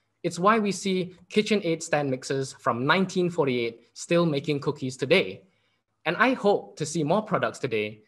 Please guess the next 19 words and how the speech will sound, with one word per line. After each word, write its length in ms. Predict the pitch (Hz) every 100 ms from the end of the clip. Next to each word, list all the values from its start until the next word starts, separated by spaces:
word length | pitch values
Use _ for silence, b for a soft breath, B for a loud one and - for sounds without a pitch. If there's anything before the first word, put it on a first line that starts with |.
| _ 120
being 180 | 143
marketed 500 | 139 160 165 165 165
as 260 | - 131 131
repairable 720 | 123 - 170 165 147 156 143
and 120 | 123
long-lasting, 680 | 127 131 120 104 - 85 90 - _ -
though 160 | 135
I 80 | 135
won't 180 | 143 135
hold 160 | 139
my 140 | 131 127
breath. 380 | 107 80 - _ _ _ _ _ _ _
And 300 | 160 180 175 175
if 160 | 180
that 180 | 240 247
culture 380 | - 233 - 123
somehow 320 | 180 170 170
shifts 380 | 170 - 214 156
back, 400 | 165 - -